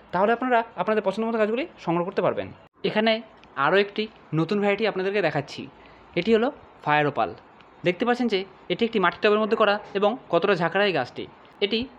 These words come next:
খুবই সুন্দর একটি ভ্যারাইটি, সারা বছরই কম বেশি ফুল পাওয়া সম্ভব এবং শীতের মধ্যে আরও বেশি ফুল দেয়। তো আপনারা এই যে ফায়ার ওপাল, এটিও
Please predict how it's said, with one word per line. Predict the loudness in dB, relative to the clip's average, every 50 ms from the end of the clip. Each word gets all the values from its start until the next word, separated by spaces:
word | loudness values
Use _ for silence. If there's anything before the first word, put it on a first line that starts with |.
| -6 -2
খুবই | 0 0 2 2
সুন্দর | 2 2 4 2 2
একটি | 2 0 0
ভ্যারাইটি, | 2 0 0 0 -4 -6 -8 -12 -20 -18 -14 -6
সারা | 0 0 2 2
বছরই | 2 0 -2 -4 -6 -8 -10 -4 0
কম | 2 2 2 2
বেশি | -2 -4 -2
ফুল | -2 -2 0 0
পাওয়া | 0 0 0
সম্ভব | -2 0 0 0 -2 -4 -12 -20 -20 -20 -8 -2
এবং | 0 0 0 0
শীতের | 0 0 2 2 2
মধ্যে | 2 2 0 -2 -2 -4 -12 -6 -2 0
আরও | 2 2 2
বেশি | 2 0 -2 -6 -6 -10 -18 -12 -2
ফুল | 2 2 2 2 0
দেয়। | -2 -6 -8 -14 -20 -20 -20 -8 0
তো | 2 2 4
আপনারা | 4 4 2 2 2 0 -2 -10 -20 -20 -20 -20 -20 -20 0 2 2
এই | 4 4
যে | 2 0 2
ফায়ার | 2 2 2 2 2
ওপাল, | 2 0 0 0 -2 -4
এটিও | 0 2